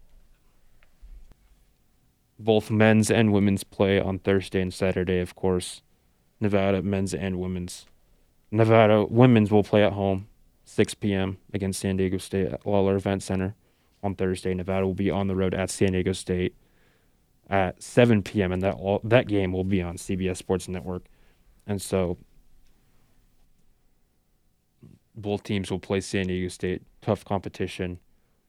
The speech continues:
Um, excellent basketball school, so Nevada's gonna have their work cut out for 'em.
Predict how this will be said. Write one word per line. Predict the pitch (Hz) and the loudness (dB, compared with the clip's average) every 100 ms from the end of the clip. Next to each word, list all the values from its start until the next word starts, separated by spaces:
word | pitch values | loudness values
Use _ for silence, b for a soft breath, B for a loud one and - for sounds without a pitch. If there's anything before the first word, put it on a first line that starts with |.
| - | -14
Um, | - 92 90 - - | -10 -8 -10 -14 -8
excellent | 95 - 104 98 | -8 -6 -8 -4
basketball | 98 98 - 95 92 | -2 -2 -4 -8 -8
school, | - 101 95 | -8 -4 -4
so | - 95 90 87 - | -4 -8 -10 -12 -12
Nevada's | 92 92 95 98 | -8 -6 -4 -6
gonna | 92 | -6
have | 98 92 92 - _ _ _ _ _ _ - | -4 -6 -8 -18 _ _ _ _ _ _ -2
their | 101 | 0
work | 104 - | 0 -2
cut | 110 98 | -2 0
out | 101 | 0
for | - 92 87 | -4 -8 -8
'em. | 85 | -10